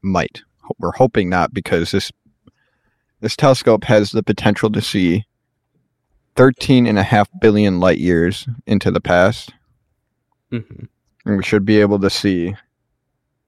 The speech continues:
Speaker 1: the very first stars ever formed in the universe with this,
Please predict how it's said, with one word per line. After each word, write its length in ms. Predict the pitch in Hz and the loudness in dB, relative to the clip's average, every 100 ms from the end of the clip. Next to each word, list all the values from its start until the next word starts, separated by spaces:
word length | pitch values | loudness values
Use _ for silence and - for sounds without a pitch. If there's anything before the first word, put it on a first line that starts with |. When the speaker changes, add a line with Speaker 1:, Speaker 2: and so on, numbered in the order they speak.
| _ _ _ _ | _ _ _ _
Speaker 1:
the 160 | - 113 | -2 0
very 320 | 98 104 98 | 4 4 4
first 400 | 92 101 87 90 | 2 2 2 0
stars 380 | - 104 80 90 | -2 0 0 0
ever 260 | 95 85 69 | -2 -2 -6
formed 380 | - 82 69 - | -4 -4 -2 -4
in 120 | 107 | -6
the 120 | - | -8
universe 540 | 78 67 50 - - - _ _ - | -10 -10 -12 -12 -14 -18 _ _ -12
with 100 | - | -8
this, 300 | 69 - | -6 -6